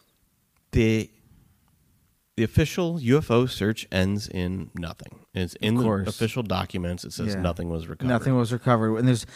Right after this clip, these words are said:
Speaker 2: is there a little winky emoji after it? Nothing was discovered. Uncovered. Wink.
Speaker 1: Yeah. I mean, might as well be. But
Speaker 2: Sem-, semicolon, parentheses, winky face.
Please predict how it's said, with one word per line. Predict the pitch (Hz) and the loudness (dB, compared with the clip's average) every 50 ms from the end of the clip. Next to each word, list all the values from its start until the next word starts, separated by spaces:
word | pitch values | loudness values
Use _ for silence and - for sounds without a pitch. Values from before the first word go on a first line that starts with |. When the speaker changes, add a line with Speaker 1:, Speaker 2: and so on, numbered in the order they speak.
| - - - | -14 -10 -4
Speaker 2:
is | 127 123 | 0 4
there | 143 147 | 4 4
a | |
little | 131 147 143 120 | 6 6 4 4
winky | 110 123 120 113 - 143 139 | 4 2 0 0 2 2 2
emoji | 139 139 139 139 123 131 131 | 4 4 4 4 6 6 6
after | 127 127 - - 151 147 | 4 4 2 0 -2 -2
it? | 143 - - - - - - _ _ _ _ - - | -2 -4 -8 -14 -20 -20 -20 _ _ _ _ -6 -2
Nothing | 135 120 139 143 | 0 4 6 6
was | 135 135 123 | 6 6 4
discovered. | - 139 - - 135 123 117 113 104 95 98 - | 2 -2 -4 -2 -4 -2 -4 -6 -8 -8 -6 -6
Uncovered. | 135 135 - 135 131 113 110 101 98 101 | -4 0 2 4 4 4 2 0 -2 0
Wink. | 110 117 120 127 - - - - - | 2 4 4 4 4 0 -6 -6 -2
Speaker 1:
Yeah. | 107 92 87 85 82 76 82 107 - - 87 | 0 0 0 0 -2 -6 -8 -10 -12 -8 -6
I | 95 92 92 | -4 -2 -2
mean, | 87 85 85 87 85 80 - - | -2 -2 -4 -6 -6 -8 -10 -8
might | - 104 92 85 | -6 -4 -4 -4
as | 90 - 80 | -4 -6 -10
well | 78 80 80 | -10 -10 -10
be. | - - - 98 92 - _ - - _ _ - - _ _ _ _ _ _ _ _ _ _ _ _ _ - | -10 -12 -12 -12 -14 -16 _ -20 -20 _ _ -20 -20 _ _ _ _ _ _ _ _ _ _ _ _ _ 6
But | - | 8
Speaker 2:
Sem-, | - 113 110 - | 8 6 2 0
semicolon, | - - 123 123 113 - - 120 120 120 117 113 110 107 101 - - - - _ _ - | 2 2 4 4 4 4 4 4 6 6 6 6 4 4 2 -2 -8 -20 -20 _ _ -4
parentheses, | - 113 117 110 - 110 - 123 120 117 113 - - - - - - - - - - - - - - - _ _ _ _ _ _ _ _ _ _ _ _ _ _ _ _ _ _ _ _ _ _ - | 0 2 2 2 2 0 2 2 4 4 4 2 0 -4 -6 -8 -12 -14 -14 -16 -18 -20 -20 -20 -20 -20 _ _ _ _ _ _ _ _ _ _ _ _ _ _ _ _ _ _ _ _ _ _ 0
winky | 113 113 107 113 113 | 2 2 2 2 0
face. | 113 - 113 110 113 - - - - | 0 2 2 2 2 -2 -6 -12 -16